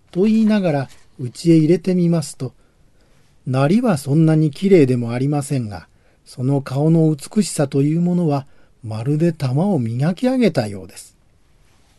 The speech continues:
男は親切にお茶なんぞ出してやりながら、「お前さんも旅をしてきたというから、さぞお腹が減っているだろう。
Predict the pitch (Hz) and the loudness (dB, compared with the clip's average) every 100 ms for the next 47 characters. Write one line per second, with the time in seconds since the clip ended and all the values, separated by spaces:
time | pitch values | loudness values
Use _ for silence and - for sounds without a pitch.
0 | _ _ _ _ _ - 139 160 147 156 | _ _ _ _ _ -8 -2 0 2 2
1 | 135 - 202 156 147 139 139 143 202 214 | 2 0 0 0 -4 -4 -4 -4 0 2
2 | 214 180 139 160 170 - 139 139 147 165 | 2 0 -2 -2 -4 -2 0 0 -2 -2
3 | 160 156 151 - _ _ _ _ _ _ | -2 -4 -6 -12 _ _ _ _ _ _
4 | _ _ _ _ _ 117 120 120 117 131 | _ _ _ _ _ -8 -2 -2 -2 -6
5 | 127 139 135 127 139 190 175 - 151 - | -6 -6 -6 -6 -4 0 -2 -2 -8 -4
6 | 143 131 127 135 139 - 101 98 - - | -4 -4 -4 -4 -4 -6 -10 -10 -14 -20
7 | - 123 147 135 117 127 151 160 156 160 | -14 -10 -8 -8 -8 -8 -6 -2 -2 -4
8 | 160 180 196 185 143 - | -4 -2 -2 -2 -4 -10